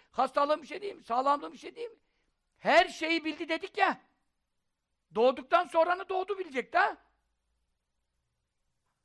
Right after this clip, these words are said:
Peki. فَلَا حَاجَةَ Rahmetli Bayram Hoca öyle. Peki çok derdi. Allah rahmet etsin. Şehit hocamız, kabri nur olsun.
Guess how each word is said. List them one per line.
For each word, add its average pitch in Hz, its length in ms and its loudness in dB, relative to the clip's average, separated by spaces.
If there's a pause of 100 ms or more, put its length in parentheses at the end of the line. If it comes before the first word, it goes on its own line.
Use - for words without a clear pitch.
(2500)
Peki. 135 340 -12 (420)
فَلَا 190 480 2
حَاجَةَ 190 880 -4 (600)
Rahmetli 190 440 -4
Bayram 185 280 -2
Hoca 175 200 -16
öyle. 165 120 -14
Peki 220 340 -8
çok 185 280 -16
derdi. 160 280 -20 (400)
Allah 196 280 -6
rahmet 190 360 -12
etsin. - 240 -20 (300)
Şehit 208 320 -4
hocamız, 196 380 -6
kabri 208 360 -2
nur 214 120 -2
olsun. 160 320 -6